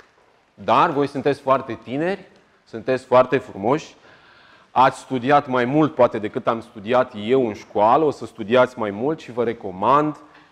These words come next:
să nu uitați că după ce veți termina liceul, poți să faci mai multe facultăți, nu una singură și să te duci să dai cu ciocanul în ceva. Poți să faci după aia și istorie,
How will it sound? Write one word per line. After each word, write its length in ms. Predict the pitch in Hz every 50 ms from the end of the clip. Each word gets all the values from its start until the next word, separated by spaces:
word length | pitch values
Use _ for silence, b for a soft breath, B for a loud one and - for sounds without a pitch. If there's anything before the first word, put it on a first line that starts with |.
| b b b
să 180 | _ - - 120
nu 200 | 127 147 156 151
uitați 500 | 135 - - - 110 123 139 147 - -
că 80 | 135
după 180 | 117 101 - 107
ce 120 | - 151
veți 220 | 147 165 156 147 -
termina 340 | 143 123 117 113 123 135
liceul, 600 | 139 131 110 - - - 120 131 139 151 156 156 156 B B B B _
poți 200 | - 208 - -
să 80 | -
faci 280 | 180 - 202 202 202 -
mai 120 | 185 165
multe 260 | 151 160 175 170 180
facultăți, 540 | 165 - 156 143 - 135 123 - 123 113 - -
nu 100 | 139 147
una 160 | 151 147 139 131
singură 400 | - - 135 127 123 123 117 110
și 160 | - - 110
să 120 | - 117
te 120 | 104 - 107
duci 240 | 95 110 120 -
să 120 | - - 104
dai 160 | 92 107 107
cu 120 | - -
ciocanul 420 | 104 - 101 90 - 101 98 95 92
în 60 | 85
ceva. 300 | - - 87 82 80 - _ b b b b b b b b b b b
Poți 180 | _ 143 147 -
să 80 | - 127
faci 280 | - 151 151 - -
după 200 | - 131 - 139
aia 160 | 131 139 131
și 200 | 123 - - 120
istorie, 640 | 107 101 - _ - 151 156 156 147 143 147 143 139